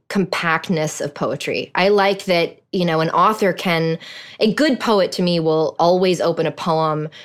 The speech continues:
with an undeniable line, a line that doesn't have to be connected to the second line below it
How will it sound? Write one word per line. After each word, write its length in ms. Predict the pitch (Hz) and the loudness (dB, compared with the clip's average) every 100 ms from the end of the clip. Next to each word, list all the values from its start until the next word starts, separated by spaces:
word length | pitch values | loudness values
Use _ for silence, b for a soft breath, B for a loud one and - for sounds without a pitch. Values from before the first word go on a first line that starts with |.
| B | B
with 200 | 170 180 | -2 0
an 120 | 170 160 | 0 0
undeniable 800 | 180 180 170 156 156 165 156 | 2 2 2 2 2 0 0
line, 480 | 143 135 107 90 151 - | -2 -2 -4 -8 -10 -4
a 100 | 170 | 0
line 360 | 170 180 196 190 | 2 4 4 2
that 120 | 180 | 2
doesn't 240 | 180 190 | 0 0
have 280 | 190 175 170 | 0 0 -2
to 120 | - | -4
be 120 | 170 | -4
connected 420 | 170 180 165 170 156 | -2 0 0 -2 -4
to 80 | 160 | -4
the 100 | 151 | -4
second 400 | - - 208 175 | -2 -2 -2 -2
line 320 | 165 160 160 | 0 0 0
below 320 | 147 165 208 | 0 2 2
it 240 | 226 185 | 2 -2